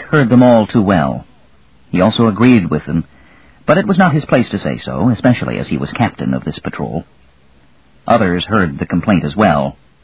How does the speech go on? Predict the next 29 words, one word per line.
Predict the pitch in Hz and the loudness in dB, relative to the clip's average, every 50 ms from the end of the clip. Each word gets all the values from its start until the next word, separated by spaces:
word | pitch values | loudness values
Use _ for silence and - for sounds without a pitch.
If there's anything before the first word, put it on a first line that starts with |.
| _ _ _ _ _ _ _ _ _ _ _ _ _ _ _ _ _ _ _ _ _ _ _ _ _ _ _ _ _ _ _ - | _ _ _ _ _ _ _ _ _ _ _ _ _ _ _ _ _ _ _ _ _ _ _ _ _ _ _ _ _ _ _ 0
"If | 127 208 208 - | 0 0 2 2
you | 170 151 | 0 2
cannot | 117 151 139 143 - 127 - | 2 2 4 2 2 0 0
keep | 139 147 127 - | -2 -2 0 0
your | 131 135 127 | 0 2 2
warriors | 127 139 156 160 165 156 131 120 107 | 4 4 4 4 2 2 2 2 4
in | 131 127 123 | 4 4 6
line, | 131 139 131 120 117 113 104 | 4 4 4 2 2 2 2
Captain, | - 120 113 - 175 165 | 2 0 0 0 0 0
I | 120 156 214 | 2 2 2
will | 254 247 | 2 0
be | 185 156 | 0 0
glad | 120 127 127 123 120 117 | 2 2 2 2 0 0
to | 113 | 0
do | 113 131 120 | 0 0 2
so | - 139 135 120 | 2 2 2 2
for | 104 135 151 196 | 2 2 2 2
you." | 202 123 113 135 160 131 117 - _ _ _ _ _ _ _ _ _ _ _ _ _ _ _ _ _ _ _ _ _ _ _ _ | 4 2 2 0 -2 -4 -10 -18 _ _ _ _ _ _ _ _ _ _ _ _ _ _ _ _ _ _ _ _ _ _ _ _
Barak | - 104 98 104 95 85 - - - - _ _ | 0 2 2 2 2 0 -4 -10 -18 -20 _ _
hissed | - 131 104 - - - - | -4 -4 -4 -2 -6 -2 0
angrily | - 92 85 76 - - 57 52 53 53 | 0 2 2 0 -2 -4 -8 -8 -8 -10
at | - | -8
the | - - | -10 -6
tall | - 110 98 85 78 78 | -2 0 2 2 0 0
figure | - 104 87 80 90 82 80 | -2 -2 -2 0 0 0 0
wrapped | 73 87 85 78 - - | 0 0 -2 -2 -4 -2
in | 85 78 73 | -2 -2 0
black | 82 82 78 71 - - | 0 -2 -2 -4 -8 -10
cloth. | - - 78 71 - | -6 -6 -6 -6 -6